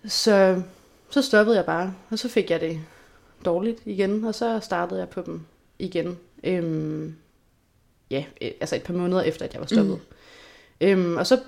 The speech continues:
Speaker 1: blev jeg ved med at have nedture en gang imellem. Og sådan var det både, altså, ja, slut folkeskole, og da jeg gik på efterskole.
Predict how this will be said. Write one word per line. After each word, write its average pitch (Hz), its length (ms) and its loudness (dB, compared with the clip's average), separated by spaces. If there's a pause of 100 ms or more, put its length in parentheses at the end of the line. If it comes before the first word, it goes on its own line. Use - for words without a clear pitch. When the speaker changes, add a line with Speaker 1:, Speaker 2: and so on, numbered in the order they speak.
Speaker 1:
blev 233 120 4
jeg 214 120 6
ved 254 100 8
med 254 120 8
at 208 100 2
have 185 160 2
nedture 190 640 2
en 170 80 -6
gang 196 200 0
imellem. 160 420 -2 (140)
Og 185 140 -4
sådan 220 100 2
var 196 120 4
det 185 120 -4
både, 185 480 -2 (260)
altså, 160 200 -8 (440)
ja, 165 160 -6 (120)
slut 240 240 -6
folkeskole, 196 720 -4
og - 340 -12
da 170 40 -6
jeg 175 100 -6
gik 175 100 -12
på - 80 -4
efterskole. 196 640 0